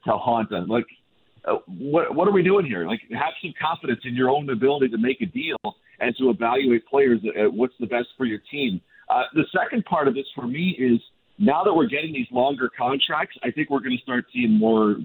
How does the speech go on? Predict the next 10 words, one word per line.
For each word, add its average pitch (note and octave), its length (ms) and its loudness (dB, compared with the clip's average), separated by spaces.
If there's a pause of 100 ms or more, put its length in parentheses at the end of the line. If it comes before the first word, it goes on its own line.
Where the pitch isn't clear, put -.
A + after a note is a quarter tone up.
potential A#2 400 -4
deadline G#2+ 400 -2
deals G#2+ 260 0
in G2+ 100 -4
the F2+ 100 -6
future. G#2 500 -4 (320)
You'll A2+ 200 4
have G#2 180 0
guys, A#2+ 280 0 (100)
Malik C#3 300 4